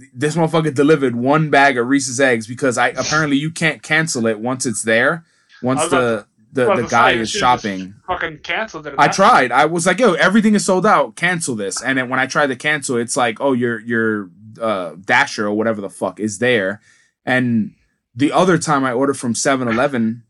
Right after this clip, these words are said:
Speaker 2: It's already go time.
Speaker 1: Yeah. When, the other time I ordered from seven eleven, they just randomly substitute your shit.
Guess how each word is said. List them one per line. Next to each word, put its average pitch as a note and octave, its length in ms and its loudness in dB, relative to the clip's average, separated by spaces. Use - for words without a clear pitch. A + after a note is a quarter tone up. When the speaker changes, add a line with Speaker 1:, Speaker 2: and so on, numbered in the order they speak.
Speaker 2:
It's - 100 -8
already D#3+ 280 -4
go E3 240 -6
time. C#3+ 360 -12
Speaker 1:
Yeah. B2+ 300 0
When, C#3+ 600 -4
the C#3 120 2
other D#3+ 140 0
time D#3+ 240 -2
I C3+ 40 -2
ordered C3+ 180 -2
from B2 100 -8
seven B2 320 -2
eleven, A#2 460 -2
they E3 320 0
just C3+ 360 0
randomly E3+ 480 2
substitute D#3+ 600 0
your D#3+ 140 2
shit. - 340 0